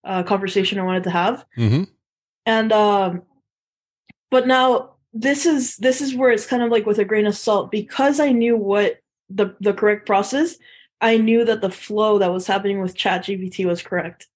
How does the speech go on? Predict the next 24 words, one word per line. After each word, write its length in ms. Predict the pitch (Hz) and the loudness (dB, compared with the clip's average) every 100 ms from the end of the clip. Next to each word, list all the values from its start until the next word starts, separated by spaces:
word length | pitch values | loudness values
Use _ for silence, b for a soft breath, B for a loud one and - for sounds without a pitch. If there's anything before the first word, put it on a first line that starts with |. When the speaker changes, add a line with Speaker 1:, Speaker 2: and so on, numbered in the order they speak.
| _ B B B | _ B B B
Speaker 1:
Had 180 | - 220 | -2 2
I 80 | 220 | 4
not 260 | 226 254 208 | 4 2 2
known, 320 | 196 226 240 | 2 2 2
I 140 | 196 | 2
was 200 | 208 208 | 2 2
just 200 | 202 202 | 0 -6
kind 140 | 214 196 | -4 -4
of 120 | 185 | -4
leaving 360 | 190 202 202 | -4 -2 -2
that 260 | 196 190 - | 0 -2 -4
to 100 | 190 | -10
chance. 520 | 190 190 240 349 - _ b b b | -4 -2 0 -2 -6 _ b b b
So 260 | - - 233 | -10 0 2
I 100 | 233 | 2
still 240 | 240 294 | 0 -2
think, 240 | 254 254 240 | 0 0 2
like, 160 | 220 | 2
this 160 | 208 214 | 2 0
is 120 | 226 | 0
where 100 | 220 | 0
it's 140 | 208 214 | 0 0
important. 500 | 208 214 196 185 - _ | -2 -2 -2 -4 -8 _
We're, 540 | - 202 214 220 214 | -6 0 2 2 0